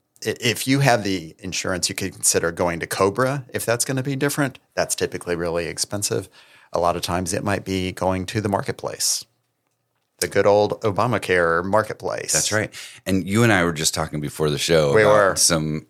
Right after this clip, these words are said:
Speaker 2: um, I have somebody, I'm not gonna say it here publicly, but if you wanna know, I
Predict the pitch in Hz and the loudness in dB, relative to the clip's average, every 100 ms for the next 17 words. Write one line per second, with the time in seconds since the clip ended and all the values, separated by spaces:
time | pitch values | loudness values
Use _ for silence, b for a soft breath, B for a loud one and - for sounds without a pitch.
0 | _ - - 82 73 - 78 80 85 90 | _ -4 0 0 0 -6 -2 0 2 -2
1 | - _ - 85 78 78 80 - 87 82 | -6 _ -8 -2 0 0 -2 -2 0 0
2 | 78 73 80 87 78 69 - - 87 82 | 0 0 0 0 0 -2 0 2 2 0
3 | 60 76 73 73 71 78 - - 80 76 | -2 0 0 0 -8 -16 -12 -4 -2 -2
4 | - 76 76 58 60 65 69 - B B | -4 -2 -2 -6 -10 -6 -6 -6 B B
5 | 80 - 98 107 101 87 80 78 80 | -12 -2 2 4 4 2 0 0 0